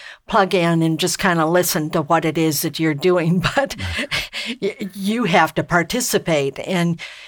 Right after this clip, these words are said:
Speaker 1: you, you broke us up into small groups of five people, and we used Zoom, which, so we, you could see a picture of each person. You see their,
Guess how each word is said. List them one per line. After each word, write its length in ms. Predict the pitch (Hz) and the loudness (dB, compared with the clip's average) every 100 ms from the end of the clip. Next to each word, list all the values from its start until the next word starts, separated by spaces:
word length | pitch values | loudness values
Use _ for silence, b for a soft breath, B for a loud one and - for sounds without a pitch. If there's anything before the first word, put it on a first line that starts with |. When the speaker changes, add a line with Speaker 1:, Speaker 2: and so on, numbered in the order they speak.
| B | B
Speaker 1:
you, 400 | - 202 208 208 - | -2 2 4 4 2
you 240 | 190 190 | 0 0
broke 400 | 170 202 196 202 | 2 4 4 4
us 220 | 196 190 | 2 4
up 240 | 190 175 - | 2 2 0
into 580 | 160 160 175 165 160 - | -2 0 0 2 0 -2
small 640 | 170 - - 180 185 190 196 | -8 -6 0 4 6 4 2
groups 440 | 180 170 170 - | 0 0 -2 -4
of 100 | 147 | -4
five 480 | - 170 165 175 - | 2 4 4 2 -6
people, 500 | - 170 160 160 160 - | -4 -4 0 0 0 0
and 160 | 185 | 0
we 80 | 175 | 0
used 480 | 175 180 196 202 190 | 0 2 2 2 0
Zoom, 640 | 180 170 214 214 165 170 175 | -2 0 0 2 0 -2 0
which, 280 | 175 - B B B B | 0 -2 B B B B
so 200 | - 208 | -2 0
we, 100 | 190 | 0
you 180 | 196 202 | 0 0
could 140 | 202 | -2
see 220 | 208 - 214 | -2 0 -2
a 60 | |
picture 600 | 214 - 214 - 180 156 | 0 -2 -2 -2 2 2
of 160 | 156 170 - | 2 -2 -4
each 380 | 202 190 - | -2 -2 -4
person. 520 | - 202 170 - 151 165 | 0 2 2 0 0 0
You 100 | 165 | -2
see 240 | - 185 | 0 0
their, 340 | 175 165 165 | 2 4 2